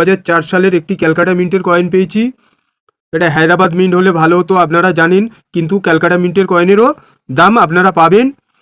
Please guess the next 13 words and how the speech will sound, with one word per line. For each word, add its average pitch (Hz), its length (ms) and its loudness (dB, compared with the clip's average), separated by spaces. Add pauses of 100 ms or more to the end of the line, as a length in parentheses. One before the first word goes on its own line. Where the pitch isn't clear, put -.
(360)
মিনিমাম 180 440 2
তিনশো 175 300 -4
টাকা 185 180 0
অবধি 180 260 -2
দাম 165 200 0
পাবেন। 156 240 0 (160)
দেখুন, 196 240 0 (520)
ফ্যাট 170 260 0 (200)
অশোকা 175 360 -4
পিলিয়ার, 190 340 0 (520)
আর 131 260 2 (220)
এইদিকে 175 280 0 (100)
দেখুন 208 220 0